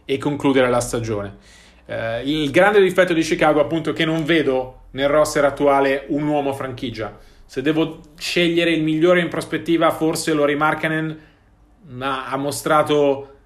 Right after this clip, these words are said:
eh, dei limiti, eh, che, che dovranno, dovranno essere, dovranno essere tolti. Se tu dovessi scegliere un giocatore del roster attuale da cui ripartire, su chi andresti?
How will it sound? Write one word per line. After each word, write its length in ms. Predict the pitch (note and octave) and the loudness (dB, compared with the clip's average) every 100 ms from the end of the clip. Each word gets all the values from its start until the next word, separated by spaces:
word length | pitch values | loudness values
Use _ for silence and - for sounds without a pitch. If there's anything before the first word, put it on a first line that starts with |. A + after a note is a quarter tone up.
| _ | _
eh, 220 | A#2+ A#2 | -16 -12
dei 300 | A#2+ C#3 C#3+ | -4 -2 2
limiti, 760 | D#3+ E3 E3 E3 E3 D#3+ D#3+ _ _ | 2 0 -2 -2 0 0 -4 _ _
eh, 340 | A2+ G#2 A#2 | -20 -20 -20
che, 240 | - C3 A#2 | -12 -12 -10
che 280 | B2+ B2 | -10 -8
dovranno, 600 | A#2 B2+ C3+ C3+ C3+ C3+ | -6 -4 -2 -2 -2 -4
dovranno 500 | B2+ B2 C3+ C#3 C3 | -4 -2 0 0 -2
essere, 720 | B2+ B2 - B2+ B2+ B2 A2+ - _ _ _ - - - | -6 -6 -6 -2 -2 -4 -8 -20 _ _ _ -18 -18 -14
dovranno 440 | A#2 A#2+ C3+ C3+ | -8 -4 -4 -2
essere 360 | C3+ - B2+ B2 | -4 -4 -6 -4
tolti. 400 | C3+ A2 G2+ G#2 | -4 -4 -8 -16
Se 280 | - - C#3+ | -20 -8 0
tu 100 | F#3+ | 2
dovessi 360 | F#3+ F#3 F3+ | 2 0 0
scegliere 440 | F3 G3 G3+ F#3+ F3 | -2 0 2 2 2
un 120 | D#3 | 0
giocatore 840 | D3 D#3 E3 E3+ F3 E3+ E3 - _ | -2 -2 0 2 2 0 -4 -14 _
del 180 | B2+ C#3 | -6 -2
roster 400 | D#3 F#3 - E3+ | 0 -2 -2 -2
attuale 400 | - D#3 F3 F3 | -2 -2 0 0
da 120 | D#3 | -2
cui 200 | - E3 | -4 -2
ripartire, 520 | D#3+ - D3 - F#3 | -2 -2 -6 -4 -4
su 160 | E3 C3 | -4 -6
chi 120 | B2+ | -8
andresti? 520 | C3 A#2+ G2+ - - | -8 -8 -10 -12 -16